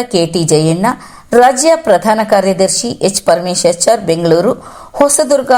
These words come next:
ಮಹಿಳಾ ವಿಭಾಗದ ರಾಜ್ಯ ಉಪಾಧ್ಯಕ್ಷರಾದ ಬಿ ಎನ್ ಶೋಭಾ ಆಚಾರ್ಯ, ಚಿಕ್ಕಮಗಳೂರು ರಾಜ್ಯ ಉಪಾಧ್ಯಕ್ಷರಾದ ಎಂ ಡಿ ಪುರುಷೋತ್ತಮಾಚಾರ್ ಬೆಂಗಳೂರು, ರಾಜ್ಯ ಯುವ ಘಟಕದ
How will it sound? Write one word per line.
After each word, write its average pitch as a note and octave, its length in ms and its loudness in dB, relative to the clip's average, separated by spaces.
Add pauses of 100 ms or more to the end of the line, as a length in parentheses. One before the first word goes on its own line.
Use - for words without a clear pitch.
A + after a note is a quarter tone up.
(120)
ಮಹಿಳಾ A3 320 2
ವಿಭಾಗದ F#3 760 2 (360)
ರಾಜ್ಯ B3 420 4
ಉಪಾಧ್ಯಕ್ಷರಾದ F#3+ 960 0 (240)
ಬಿ F3 80 0
ಎನ್ F#3 260 0
ಶೋಭಾ F3 380 0
ಆಚಾರ್ಯ, E3+ 680 0 (1400)
ಚಿಕ್ಕಮಗಳೂರು A3+ 920 2
ರಾಜ್ಯ A3+ 540 0
ಉಪಾಧ್ಯಕ್ಷರಾದ G3+ 960 0 (260)
ಎಂ G3 280 0
ಡಿ A#3+ 100 0
ಪುರುಷೋತ್ತಮಾಚಾರ್ E3+ 1080 0
ಬೆಂಗಳೂರು, E3+ 640 0 (640)
ರಾಜ್ಯ C#4+ 460 4
ಯುವ A#3 340 2
ಘಟಕದ A#3+ 400 -2